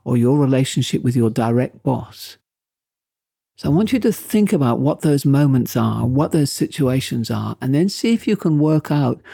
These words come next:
what happens inside of you for that to occur. Yes, also, what were the external circumstances,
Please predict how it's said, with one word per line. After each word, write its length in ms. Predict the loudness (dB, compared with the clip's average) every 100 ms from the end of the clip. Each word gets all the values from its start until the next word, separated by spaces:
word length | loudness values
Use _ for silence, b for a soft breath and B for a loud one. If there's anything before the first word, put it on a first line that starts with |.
| B B
what 220 | 0 0
happens 560 | -2 -4 -4 0 2 2
inside 640 | 0 0 0 -4 0 2 0
of 120 | 0
you 480 | 0 2 0 -4 -10 b b b _
for 180 | -4 -2
that 220 | -2 -4
to 160 | -4
occur. 560 | -4 -4 -6 -6 -8 -14 _ _ _ _ _ _ _ _ _ _ _ _ -4
Yes, 340 | 2 2 0 0
also, 380 | 0 0 2 2
what 300 | 4 0 2
were 160 | 2 4
the 180 | 2 2
external 640 | -6 -6 -4 -2 0 -2
circumstances, 1120 | -6 -8 -6 -10 -6 -6 -6 -6 -6 -6 -8